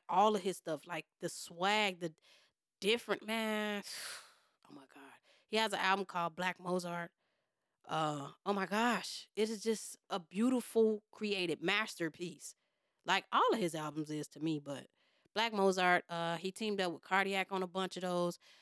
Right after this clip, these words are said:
He got, um, oh, man. What's, what's,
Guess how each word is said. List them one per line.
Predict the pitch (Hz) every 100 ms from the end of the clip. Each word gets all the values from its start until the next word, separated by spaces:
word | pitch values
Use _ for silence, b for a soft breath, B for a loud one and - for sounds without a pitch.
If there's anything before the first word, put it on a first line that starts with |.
| B B
He | 254 226
got, | 190 170
um, | 170 165 160 151 139 131 _ _ _ _ - -
oh, | - - - _ _
man. | _ _ _ _ _ _ -
What's, | 262 -
what's, | 208 262 -